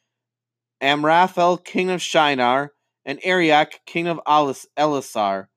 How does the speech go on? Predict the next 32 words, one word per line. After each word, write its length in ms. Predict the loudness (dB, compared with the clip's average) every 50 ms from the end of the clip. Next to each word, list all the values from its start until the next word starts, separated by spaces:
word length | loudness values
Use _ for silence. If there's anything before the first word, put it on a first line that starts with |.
| _ _ _ _ _ _ _ _ _ _
four 220 | 0 0 0 0
kings 400 | 0 -2 -2 -2 -2 -2 -4 -4
against 340 | -4 -4 -4 -4 -6 -4 0
five. 460 | 2 2 4 2 2 -2 -6 -10 _ _ _ _ _ _ _ _ _ _ _ _ _ _ _ _ _ _ _ _ _ _ _ _ -20 _ _
Now 100 | -2 -2
the 80 | 0 2
valley 280 | 2 4 4 4 4
of 80 | 4 2
Siddim 640 | 0 -4 -4 -4 -4 -6 -6 -6 -4 -4 -6 -6 -6
was 320 | -6 -6 -8 -8 -12 -16
full 260 | -10 -6 -4 -4 -2
of 140 | -4 -6 -6
tar 320 | -2 0 2 4 2 2
pits. 480 | 0 -6 -8 -8 -8 -10 -14 -20 -20 -20 _ _ _ _ _ _ _ _
When 140 | -8 -6 -6
the 60 | -4
kings 320 | -2 2 2 2 2 0 -2
of 100 | -4 -2
Sodom 400 | 2 4 4 4 4 2 0 -2
and 100 | -2 -4
Gomorrah 380 | -4 -2 0 2 2 2 0
fled, 500 | -2 -2 -2 2 2 4 2 2 -2 -8 -20 _ _ _ _ _
they 120 | -6 -6 -4
fell 280 | 0 0 2 2 2
there. 400 | 0 -2 -2 -2 -4 -6 -8 -14 _ _ _ _ _ _ _ _ _ _ _ _ _ _
Those 300 | -2 0 2 2 2 0
who 80 | -4 -6
survived 580 | -6 -6 -4 0 2 4 4 4 4 2 0
fled 320 | -2 0 2 2 2 2 -2
to 100 | -6 -6
the 140 | -6 -6 -6
hills. 500 | -4 -4 -6 -6 -8 -10 -14 -18 -20